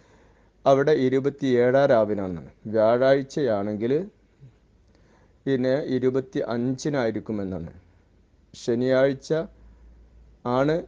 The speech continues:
റമദാന്റെ തുടക്കം വന്നതെങ്കിൽ ഇരുപത്തിമൂന്നിനായിരിക്കും എന്നാണ്. എന്നാൽ ഷെയ്ഖ് അബുൽ ഹസൻ എന്നിവർ ഇന്നലെ നമ്മൾ പറഞ്ഞു, അവര് ജീവിതത്തിൽ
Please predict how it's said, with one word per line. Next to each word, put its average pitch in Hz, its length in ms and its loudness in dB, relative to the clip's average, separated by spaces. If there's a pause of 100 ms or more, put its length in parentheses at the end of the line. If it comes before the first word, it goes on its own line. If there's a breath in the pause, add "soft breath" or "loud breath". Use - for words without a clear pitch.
(220)
റമദാന്റെ 131 460 2
തുടക്കം 127 460 0
വന്നതെങ്കിൽ 120 540 -2
ഇരുപത്തിമൂന്നിനായിരിക്കും 120 1500 -4
എന്നാണ്. 82 320 -10 (920 soft breath)
എന്നാൽ 131 260 2
ഷെയ്ഖ് 143 400 0
അബുൽ 147 260 2
ഹസൻ 151 340 -2
എന്നിവർ 151 300 0
ഇന്നലെ 139 300 0
നമ്മൾ 139 160 0
പറഞ്ഞു, 123 340 0 (520)
അവര് 123 300 0
ജീവിതത്തിൽ 127 600 -2